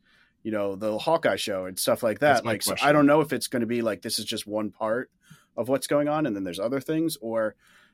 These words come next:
Speaker 1: but there's also so much more going on. Like, there's the shows and the movies and stuff. It's not like even in the past when, you know, like, see, Phase four seems like it's gonna have as much contact,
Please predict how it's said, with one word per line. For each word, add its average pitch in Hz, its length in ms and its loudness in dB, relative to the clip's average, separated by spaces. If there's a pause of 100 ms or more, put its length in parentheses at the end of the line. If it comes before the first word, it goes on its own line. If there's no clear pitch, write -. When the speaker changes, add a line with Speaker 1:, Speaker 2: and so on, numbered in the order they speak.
(200)
Speaker 1:
but 127 120 0
there's 139 160 6
also 147 180 2
so - 220 4
much 123 200 2
more 123 340 2
going 110 260 0
on. 120 160 -2
Like, 92 120 -8
there's 98 200 -10
the 95 140 -12
shows 117 600 0
and 151 220 0
the 123 40 2
movies 98 360 -2
and 101 100 -6
stuff. 107 200 -8
It's 104 120 -8
not 123 120 -6
like 117 140 -6
even 104 320 -4 (100)
in 104 100 -12
the 92 80 -12
past 135 500 -2
when, 95 320 -8 (240)
you 127 60 -4
know, 117 60 -2
like, 107 120 -4
see, 143 280 0 (240)
Phase 135 240 0
four 147 300 -2
seems 113 240 -4
like 104 140 -6
it's 104 100 -14
gonna 110 140 -4
have 104 80 -6
as 101 120 -6
much 107 200 -8
contact, 101 480 -8